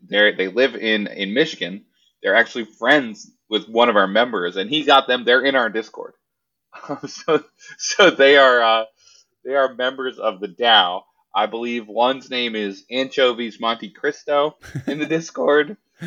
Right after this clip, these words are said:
Speaker 1: uh, and I, <laughs> I'm blanking on the other's name right now, but, um, <laughs> they are, uh, yeah, and they're really nice guys.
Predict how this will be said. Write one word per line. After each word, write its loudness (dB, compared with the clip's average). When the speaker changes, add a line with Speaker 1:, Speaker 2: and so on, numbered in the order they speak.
Speaker 1:
uh, 6
and 2
I, 4
<laughs> -2
I'm -10
blanking -4
on -4
the -4
other's -2
name -8
right 4
now, 6
but, 2
um, 2
<laughs> -12
they 2
are, 2
uh, -6
yeah, -2
and -6
they're 2
really -2
nice -4
guys. -2